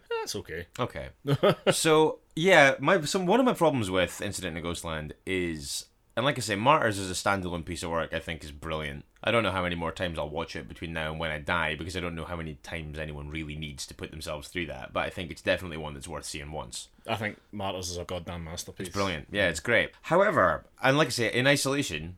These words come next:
Speaker 2: that is a great film. And I think in isolation, Incident in Ghostland is a considerably worse film.
Speaker 1: Mm-hmm.
Speaker 2: But when you look, so when I'm starting to look at this as a body of work, and I'm starting to feel like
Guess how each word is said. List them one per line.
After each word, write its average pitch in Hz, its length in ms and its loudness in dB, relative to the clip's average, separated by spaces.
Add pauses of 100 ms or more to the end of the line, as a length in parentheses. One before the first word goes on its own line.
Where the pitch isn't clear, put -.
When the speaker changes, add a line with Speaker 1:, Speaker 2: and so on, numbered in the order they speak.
Speaker 2:
that 95 420 4
is 87 380 -2
a - 80 -10
great 85 220 -6
film. 71 300 -10 (220)
And 78 560 -2 (120)
I 76 160 -4
think 78 260 -12
in 78 120 -8
isolation, 78 540 -6
Incident 78 320 -10
in 71 80 -12
Ghostland 78 360 -8
is 69 60 -12
a 69 60 -12
considerably 80 420 -10
worse 92 260 -2
film. 69 300 -10 (200)
Speaker 1:
Mm-hmm. 92 260 -10 (120)
Speaker 2:
But 95 460 2 (160)
when 107 360 2
you 110 160 0
look, 127 200 -6
so - 160 -4
when 120 160 2
I'm 135 220 0
starting 160 240 0
to 147 40 2
look 151 120 0
at 143 80 -2
this 117 80 0
as 101 80 -4
a 98 60 2
body 92 240 0
of 87 100 -2
work, 87 320 2
and 90 100 -6
I'm 90 80 -4
starting 127 300 0
to 104 80 -8
feel 110 260 -2
like 80 320 -2